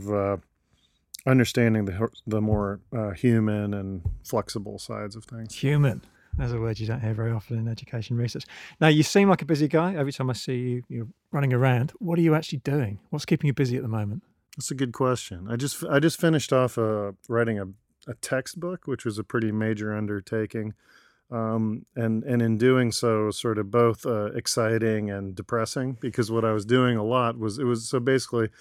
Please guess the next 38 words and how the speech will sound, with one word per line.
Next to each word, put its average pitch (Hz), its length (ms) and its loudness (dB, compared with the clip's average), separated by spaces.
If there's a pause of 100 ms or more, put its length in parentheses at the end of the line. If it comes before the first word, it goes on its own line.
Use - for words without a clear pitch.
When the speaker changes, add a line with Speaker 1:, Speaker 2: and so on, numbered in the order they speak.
(240)
Speaker 1:
you 120 80 0
do, 113 320 0
I'm 110 240 0
doing 107 440 -2
a 113 80 -4
gi-, 120 440 -4
gigantic 104 640 -4
literature 104 480 -8
review. 95 380 -14 (520)
And 107 200 -4
we 107 260 -2 (300)
organized 117 600 4
it 107 80 -6
around 104 280 -4
some 110 200 -6
ideas 104 440 -4
that 104 120 -6
are 104 120 -6
a 101 40 -6
little 110 380 -2
uncommon 110 640 -6
in, 107 240 -8 (100)
in 113 160 -6
the 110 80 -6
field. 139 500 -8
So 107 300 -8
it's, 98 180 -12
so 113 140 -4
it's 104 140 -8
a 104 40 -8
bit 117 260 0
of 107 120 0
a 107 60 -4
different 107 400 -4
spin, 117 400 -4
but 110 120 -2
it's 107 140 -4
also, 117 480 0